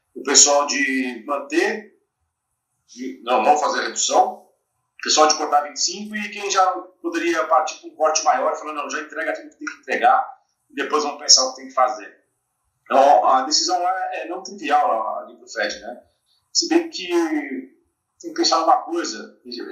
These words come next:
eles brigam, eles discutem, mas o Banco Central lá é, tem independência formal. O Jerome Powell tá lá e não precisa se preocupar com qualquer ação ou as caneladas do, do Trump, né,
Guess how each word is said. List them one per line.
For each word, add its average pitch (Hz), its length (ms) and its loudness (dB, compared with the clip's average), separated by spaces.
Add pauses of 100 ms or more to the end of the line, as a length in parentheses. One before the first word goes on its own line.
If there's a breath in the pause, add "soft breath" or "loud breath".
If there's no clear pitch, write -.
(240)
eles - 220 0
brigam, 190 360 0
eles - 120 -6
discutem, 190 560 0
mas 156 560 2 (180)
o 131 140 -8
Banco 170 160 2
Central 170 360 2
lá 165 440 2
é, 147 460 -14 (120)
tem - 220 -20 (160)
independência - 480 -2
formal. - 800 2 (420)
O 104 600 -8
Jerome - 300 0
Powell 143 300 2
tá - 140 -2
lá 147 260 0
e 156 120 -14
não - 60 -20
precisa - 480 -4
se - 180 0
preocupar - 600 2 (340)
com - 80 -20
qualquer 262 380 2
ação - 640 -2 (360)
ou 120 180 4
as 120 160 4
caneladas 113 540 -2
do, 113 400 -14 (120)
do 110 120 -14
Trump, - 360 4 (640 soft breath)
né, 101 200 -10